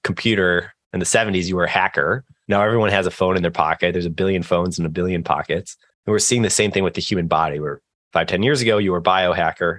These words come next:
Now you are a, just a person that cares about health and wellness. That's the general macro trend that we are seeing. In particular, where we got really interested was we saw that around five years ago, keto and bulletproof coffee were,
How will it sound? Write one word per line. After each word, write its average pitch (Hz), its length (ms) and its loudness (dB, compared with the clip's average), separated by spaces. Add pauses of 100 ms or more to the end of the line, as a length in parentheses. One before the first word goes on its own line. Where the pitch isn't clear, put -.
(120)
Now 90 300 0
you 92 240 -2
are 82 260 2
a, 80 400 -2 (300)
just - 220 -12
a - 80 -2
person 90 380 0
that 78 120 -2
cares 85 280 0
about 76 220 0
health 80 240 -4
and 73 100 -6
wellness. 78 600 -6 (400)
That's 131 220 0
the 202 80 2
general 104 600 2
macro 87 400 0
trend 117 240 2
that 85 80 0
we 101 100 2
are 101 80 2
seeing. 123 300 0 (300)
In 151 120 2
particular, 104 600 0
where 95 140 2
we 117 120 2
got 107 160 2
really 92 280 2
interested 87 440 -2
was 87 200 -4
we 117 140 0
saw 104 320 2
that 92 380 -2 (300)
around 156 160 2
five 131 340 2
years 104 240 0
ago, 87 400 0 (280)
keto 131 720 2
and 85 240 -2
bulletproof 117 540 0
coffee 98 640 2
were, 90 300 -6